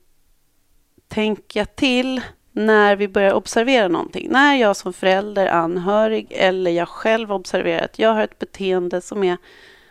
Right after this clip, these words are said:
annorlunda mot vad det brukar vara. Att så här fundera, vad är det som är annorlunda? Och inte hålla på och tänka att det här gäller inte mig.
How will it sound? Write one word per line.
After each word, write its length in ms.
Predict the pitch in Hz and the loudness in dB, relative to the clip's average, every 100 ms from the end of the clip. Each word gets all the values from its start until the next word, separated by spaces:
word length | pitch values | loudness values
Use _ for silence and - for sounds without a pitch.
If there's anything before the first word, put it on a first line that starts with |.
| _ _ _ - | _ _ _ -2
annorlunda 760 | 202 190 190 233 294 277 226 | 0 2 2 4 4 2 0
mot 260 | 185 165 - | 0 -4 -4
vad 80 | 175 | -4
det 40 | |
brukar 380 | 190 202 - 214 | -4 -6 -2 -2
vara. 200 | 220 214 _ _ _ _ - _ _ _ _ _ _ _ _ _ - - | -2 -4 _ _ _ _ -20 _ _ _ _ _ _ _ _ _ -20 -12
Att 240 | - 220 | -10 -8
så 120 | - 247 | -2 2
här 180 | 196 | 2
fundera, 460 | 202 - 208 190 196 | -2 -6 -4 -2 0
vad 100 | 226 | 2
är 160 | 240 254 | 4 2
det 80 | |
som 180 | 247 - | 0 -2
är 40 | 247 | -2
annorlunda? 720 | 214 196 185 180 180 214 277 - _ _ _ _ _ - | -2 -2 -2 0 0 0 0 -10 _ _ _ _ _ -4
Och 420 | 220 - _ - - - _ _ _ _ _ _ _ _ - | -2 -2 _ -20 -20 -20 _ _ _ _ _ _ _ _ -4
inte 480 | 254 214 175 - | -2 0 -4 -6
hålla 260 | 240 247 240 | -4 -2 -2
på 140 | - | -4
och 100 | 185 | -6
tänka 420 | - 220 175 - 165 | -2 -2 -2 -6 -12
att 100 | - | -6
det 60 | |
här 140 | 185 185 | -4 -2
gäller 360 | 185 170 175 | -4 -4 -4
inte 300 | 180 180 - | -4 -4 -6
mig. 280 | 220 233 | -6 -6